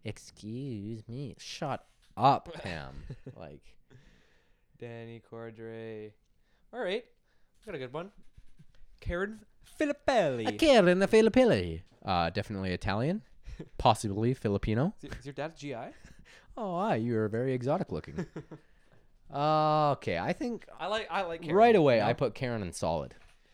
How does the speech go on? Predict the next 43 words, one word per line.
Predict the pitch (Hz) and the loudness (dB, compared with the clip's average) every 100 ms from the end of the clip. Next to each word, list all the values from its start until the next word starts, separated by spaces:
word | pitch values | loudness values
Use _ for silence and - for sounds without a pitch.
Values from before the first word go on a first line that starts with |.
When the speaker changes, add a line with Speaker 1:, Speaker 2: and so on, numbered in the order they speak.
| _ | _
Speaker 2:
Yeah, | 135 110 95 - - - | -12 -12 -12 -20 -20 -16
easily. | 151 123 113 98 - - _ - | -16 -14 -14 -14 -18 -20 _ -10
Speaker 1:
You | 113 | -4
know, | 127 120 | 0 0
she's | - 104 | -2 -4
smart. | - 104 139 - - _ _ _ | -2 2 0 0 -10 _ _ _
She | - - 110 104 101 98 98 95 95 - | -10 -6 -4 -2 -2 -2 -2 -4 -6 -4
Speaker 2:
She | 151 | 0
Speaker 1:
is | 165 | 2
a | |
Speaker 2:
is | - | 6
the | |
Speaker 1:
go-getter. | 139 113 107 165 226 _ | 8 8 6 4 0 _
Speaker 2:
She's | - 135 151 | -14 -10 -8
the | |
one | 131 135 | -6 -4
who | 143 | -4
got | 127 123 | -6 -6
away. | 107 98 - | -8 -12 -16
Speaker 1:
She | - 123 - - | -8 -6 -6 0
is | 143 107 | 2 2
literally | 110 120 190 175 110 98 | 0 6 8 10 6 2
the | 92 | 0
one | 87 90 | -2 -2
who | |
got | 85 85 | -2 -2
away. | 87 80 | 0 0
Jim | 92 95 90 | -2 -2 -2
would | 85 | -2
have | |
been | 80 80 78 - | -2 -6 -8 -14
so | - 139 | -6 -4
much | 85 - | -4 -6
happier. | 69 - 98 175 _ | -8 -6 -8 -8 _
Speaker 2:
Mm-hmm. | 110 123 147 _ - | -20 -20 -20 _ -6
Speaker 1:
Um, | 85 82 78 73 73 _ _ | -2 -2 -4 -8 -12 _ _
we | 98 98 | -8 -6
see | - 104 92 | -4 -4 -4
her | 98 92 87 90 - - | -2 -2 -2 -4 -10 -12
as | 92 82 | -8 -6
a | |
saleswoman | - 92 92 98 104 135 180 - | -4 -2 -2 -2 0 0 -2 -8
in, | 90 90 82 82 | -8 -6 -4 -6